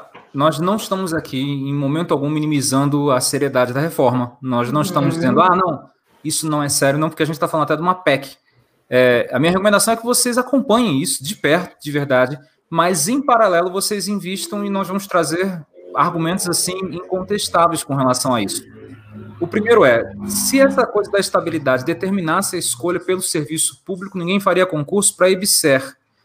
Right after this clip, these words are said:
Speaker 1: ou pra outros locais, como o Bacen, por exemplo,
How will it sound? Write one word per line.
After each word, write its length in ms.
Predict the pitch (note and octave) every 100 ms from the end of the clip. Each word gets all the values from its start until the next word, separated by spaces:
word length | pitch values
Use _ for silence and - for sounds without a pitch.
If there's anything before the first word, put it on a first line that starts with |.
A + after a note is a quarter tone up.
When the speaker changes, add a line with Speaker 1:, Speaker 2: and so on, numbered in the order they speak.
| _ -
Speaker 1:
ou 180 | F#3+ G3
pra 140 | E3+
outros 240 | E3+ D#3+
locais, 480 | D#3+ E3 E3 D3+ D3
como 160 | C3 B2
o 40 |
Bacen, 580 | C3 C3+ C#3 - D#3+ C#3 - _
por 120 | G#2+
exemplo, 440 | G#2+ B2+ C#3 -